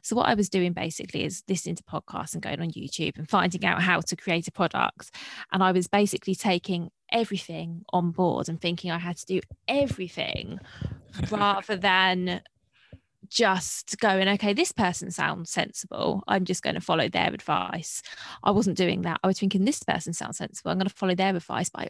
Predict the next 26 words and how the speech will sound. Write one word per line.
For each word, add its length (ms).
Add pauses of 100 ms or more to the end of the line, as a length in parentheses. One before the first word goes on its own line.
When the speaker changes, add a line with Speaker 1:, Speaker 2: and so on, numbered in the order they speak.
Speaker 1:
also 360
like 280
what 80
this 160 (100)
other 220
person's 600
saying." 540 (580)
Um, 460 (960)
and 360
because 260
of 120
that, 180
I 40
think, 400 (1120)
I, 120 (100)
I 60
think 200
I 60
probably 280
missed 300
a 40
few 200
steps, 640
and 100
I 80
think 320